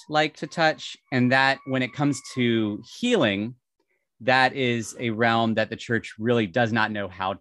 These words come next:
to respond or engage. Ever since we've been communicating, I've had a sense that this was going to be an important conversation because it's a topic that impacts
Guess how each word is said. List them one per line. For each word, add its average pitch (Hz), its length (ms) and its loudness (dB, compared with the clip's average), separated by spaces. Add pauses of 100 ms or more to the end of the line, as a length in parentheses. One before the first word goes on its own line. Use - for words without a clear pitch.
to 98 320 -12 (160)
respond 98 640 -10
or 90 100 -12
engage. 82 760 -16 (800)
Ever 175 260 0
since 151 340 -6
we've 123 180 -2
been 113 380 -4
communicating, 120 960 -2 (260)
I've 120 320 -8 (140)
had 123 240 -2
a 117 60 -4
sense 110 340 -8
that 98 240 -6
this 110 180 -8
was 101 140 -12
going 104 240 -8
to - 40 -10
be 95 440 -10
an 101 80 -12
important 120 600 -8
conversation 98 640 -10
because 95 280 -16
it's - 300 -18 (220)
a 101 60 -18
topic 113 560 -6
that 107 220 -8 (200)
impacts 123 600 -6